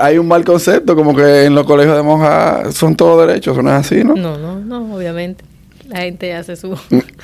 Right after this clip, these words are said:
Speaker 1: bueno, pues yo sé. Entonces, ¿tú estudiaste baile? ¿Llegaste a una escuela, a una academia o algo?
Speaker 2: Sí, yo lo primero que empecé bailando fue belly dance, eh, con Vanessa Angulo.
Speaker 1: Ah, ese
Speaker 2: Ahí
Speaker 1: bien
Speaker 2: mismo
Speaker 1: famoso.
Speaker 2: en la,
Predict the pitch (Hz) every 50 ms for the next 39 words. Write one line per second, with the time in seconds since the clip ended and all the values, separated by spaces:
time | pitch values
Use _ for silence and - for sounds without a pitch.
0 | - _ _ - - - - - - - - - 113 107 - - 214 - 311 -
1 | - - - - _ - - - - - - 135 131 139 120 - 127 127 - -
2 | 143 139 135 131 123 127 - - 139 127 127 127 127 123 - - - 117 117 117
3 | 101 87 78 80 76 92 104 101 98 107 - - 113 113 117 113 113 113 - -
4 | 113 113 113 117 113 107 98 98 101 98 - 101 101 101 98 98 95 95 98 98
5 | - - - - - - - - - - - - - - - - 254 262 247 208
6 | 170 160 180 190 196 202 214 226 240 247 240 - _ _ _ - 220 214 220 202
7 | 202 214 214 233 240 262 240 226 240 202 - 220 208 202 196 190 190 190 190 196
8 | 185 - - 190 185 180 180 180 180 175 170 156 156 156 165 185 214 - - -
9 | - _ _ _ - _ _ _ _ _ _ _ _ _ _ _ _ _ _ _
10 | - 170 160 156 156 156 156 156 156 156 156 151 160 165 - - 175 165 165 165
11 | 160 156 151 151 151 151 151 156 156 147 - 175 170 160 160 165 160 156 156 165
12 | - - - - - - - - _ _ _ _ _ - - - - - 98 101
13 | - - 190 185 175 180 185 - - 190 - - - 190 190 185 185 185 185 175
14 | 170 170 160 156 151 156 165 185